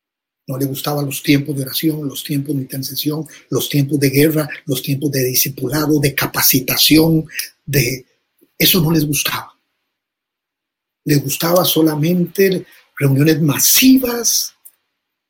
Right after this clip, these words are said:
todo aquello que tenga que ver con entretenimiento. Todo lo que le gusta al espíritu de Grecia.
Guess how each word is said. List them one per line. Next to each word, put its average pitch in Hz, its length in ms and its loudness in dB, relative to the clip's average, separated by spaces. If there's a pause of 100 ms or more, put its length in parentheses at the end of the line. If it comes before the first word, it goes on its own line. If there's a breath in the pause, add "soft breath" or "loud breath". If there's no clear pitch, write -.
(420)
todo 269 400 6
aquello 220 500 2
que 143 120 0
tenga 170 280 -4
que 151 120 -6
ver 135 220 -8
con 143 200 -6
entretenimiento. 165 960 -6 (1300)
Todo 180 240 6
lo 185 80 4
que 160 100 2
le 143 100 6
gusta 180 320 2
al 165 80 2
espíritu 170 520 2
de 147 120 4
Grecia. 123 400 -6